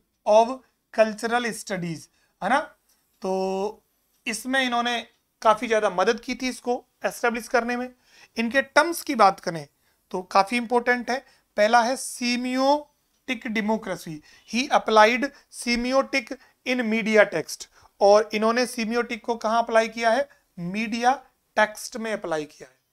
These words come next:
पहला हो गया। दूसरा है पावर ब्लॉक in power plays और पावर, अ, वर्क नाइनटीन नाइंटी थ्री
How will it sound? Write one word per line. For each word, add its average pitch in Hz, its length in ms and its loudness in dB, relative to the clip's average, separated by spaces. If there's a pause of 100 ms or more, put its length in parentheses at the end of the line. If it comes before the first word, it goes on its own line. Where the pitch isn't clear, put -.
(640)
पहला 220 180 6
हो 226 100 6
गया। 226 120 0
दूसरा 240 280 2
है 269 60 6
पावर 247 340 6
ब्लॉक 262 400 4 (520)
in 269 160 -4
power 226 280 8
plays 262 440 0 (480)
और 208 180 2
पावर, 240 440 6
अ, 180 200 -2
वर्क 190 380 6 (100)
नाइनटीन 214 380 0
नाइंटी 233 300 0
थ्री 220 300 -2